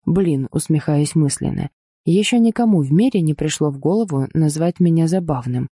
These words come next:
Узнают пацаны, засмеют. Забавный, твою мать. Чем же?»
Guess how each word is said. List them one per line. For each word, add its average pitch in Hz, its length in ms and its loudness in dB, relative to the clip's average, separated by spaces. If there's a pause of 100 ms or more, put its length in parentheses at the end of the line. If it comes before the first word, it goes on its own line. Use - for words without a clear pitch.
(340)
Узнают 175 440 2
пацаны, 180 440 0
засмеют. 156 760 0
Забавный, 147 840 0
твою 190 300 0
мать. 139 300 -6 (380)
Чем 170 260 0
же?» 139 200 -8